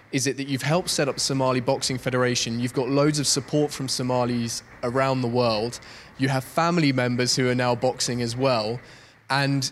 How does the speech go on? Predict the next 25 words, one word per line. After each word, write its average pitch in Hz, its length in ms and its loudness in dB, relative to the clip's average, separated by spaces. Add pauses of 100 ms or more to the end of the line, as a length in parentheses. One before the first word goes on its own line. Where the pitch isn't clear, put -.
(120)
you're 139 220 2
now, 156 480 2
it, 165 160 -10
further 175 300 2
from 160 180 0
it 139 100 2
being 147 160 2
something 131 380 0
that 131 100 -2
could 131 160 -4
bring 131 160 0
shame 135 240 0
to - 80 -8
the 131 60 -2
community, 139 400 -2
you're 131 140 4
actually 147 220 -2
sending 135 360 0
this 123 200 0
huge 147 280 -2
positive 131 500 -2
light, 135 400 2 (560)
um, 120 260 2
on 123 100 0
Somalia. 127 680 2